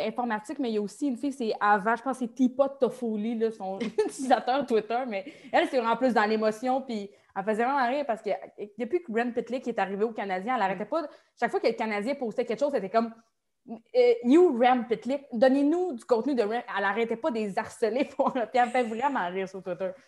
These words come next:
Speaker 1: Fait que ça, c'est plus, euh, niveau joke, là. <laughs> Elle me fait rire.
Speaker 2: Mais, mais c'est agréable de combiner l'humour
Speaker 1: Oui.
Speaker 2: et le hockey. C'est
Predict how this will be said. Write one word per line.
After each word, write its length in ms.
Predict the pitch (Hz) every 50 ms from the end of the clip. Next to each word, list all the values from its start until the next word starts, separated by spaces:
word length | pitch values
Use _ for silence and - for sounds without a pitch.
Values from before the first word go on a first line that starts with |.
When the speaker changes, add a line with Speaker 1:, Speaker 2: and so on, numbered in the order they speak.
| _ _ _
Speaker 1:
Fait 60 | 214 214
que 40 |
ça, 80 | 214 330
c'est 120 | 302 302
plus, 200 | 240 - 294 - -
euh, 100 | 226 208
niveau 320 | 208 220 220 196 220 220 220
joke, 360 | 190 190 220 214 233 302 - -
là. 160 | 349 302 311 349 359
<laughs> 280 | 311 - - 254 -
Elle 140 | 269 254 220 233
me 40 | 220 226
fait 120 | 233 220
rire. 320 | 214 220 240 240 220 208 - _ _ _ _ _ _ _ _ _ -
Speaker 2:
Mais, 120 | 240 247 226
mais 200 | 247 240 - - -
c'est 280 | - 214 - 269 247 254
agréable 520 | 233 208 208 208 196 185 180 196 285 330 254
de 480 | 196 175 175 170 160 160 208 202 202 214
combiner 640 | 208 208 - 214 208 190 180 170 202 190 190 208 226
l'humour 840 | 220 208 196 196 208 208 202 202 190 190 202 226 240 233 214 196 180 _ _ _ _ -
Speaker 1:
Oui. 140 | 190 220 214
Speaker 2:
et 40 |
le 100 | 208 196 190
hockey. 520 | 180 175 175 175 - - - 247 262 240 208
C'est 300 | - - - 190 185 -